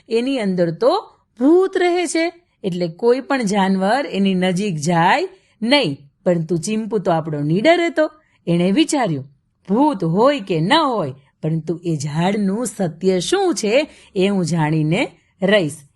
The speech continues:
એણે રાત્રિના અંધકારની અંદર એક વખત હાથની અંદર નાનો દીવો લીધો અને રાત્રે ધીમે ધીમે, ધીમે ધીમે કરતો એ ઝાડની નજીક ગયો. અંદર જઈને તેણે જોયું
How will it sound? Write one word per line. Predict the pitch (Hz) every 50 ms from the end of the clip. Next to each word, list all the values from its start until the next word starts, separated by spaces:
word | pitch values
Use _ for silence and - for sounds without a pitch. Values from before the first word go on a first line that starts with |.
| _ _ _ _ -
એણે | 165 165 165 165 156
રાત્રિના | 147 147 147 151 151 - 165 165 165 160 147 147
અંધકારની | 151 151 151 147 165 151 147 147 139 143 143 143 143
અંદર | 143 143 143 143 151 165 196 240 269 294 - _ _ _ - _ -
એક | - 147 131 -
વખત | 147 143 - - 185 220 285 - - 170 123
હાથની | 139 156 160 151 151 147 147 143
અંદર | 139 131 139 127 127
નાનો | 143 147 143 147 147 139 131
દીવો | 127 131 147 147 151 156 156
લીધો | 160 160 160 160 170 269 349 330 190 - - - _ _ _ _ -
અને | 180 170 165 165
રાત્રે | 156 170 175 175 160 - 160 160 160
ધીમે | 160 175 247 294 311 302 302 302 302 302 294 277
ધીમે, | 208 185 214 202 190 175 170
ધીમે | 170 175 240 277 311 311 311 311 302 302 294 294
ધીમે | 226 226 220 202 196 185
કરતો | 160 185 170 165 - 170 165
એ | 165 160
ઝાડની | 143 165 165 170 180 196 208 196 185 170 160
નજીક | 151 151 147 151 139 165 233 294 294 - - _ _ _ -
ગયો. | 165 202 175 143 123 113 - _ _ _ _ _ _ _ _ _ -
અંદર | - 208 240 262 302 311 320
જઈને | 294 226 254 269 294 294 311 311
તેણે | - 277 269 277 262
જોયું | 190 233 262 294 302 233 165 160 - -